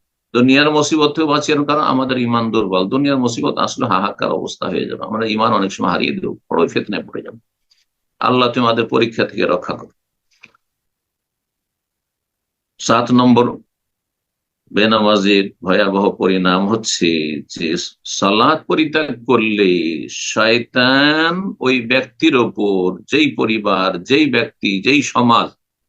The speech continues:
যে দেশের মানুষরা নামাজ পড়ে না, যেই জাতি নামাজ পড়ে না, বেনামাজি, তাদের ওপর শয়তানের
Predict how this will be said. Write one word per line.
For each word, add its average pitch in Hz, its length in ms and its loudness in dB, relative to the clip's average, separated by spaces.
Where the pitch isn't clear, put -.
যে 147 180 4
দেশের 156 300 2
মানুষরা 139 400 2
নামাজ 123 380 0
পড়ে 104 200 0
না, 85 200 -12
যেই 143 340 2
জাতি 127 380 0
নামাজ 107 240 -6
পড়ে 101 220 -2
না, - 240 -18
বেনামাজি, 123 520 0
তাদের 127 360 2
ওপর 120 360 0
শয়তানের 131 960 0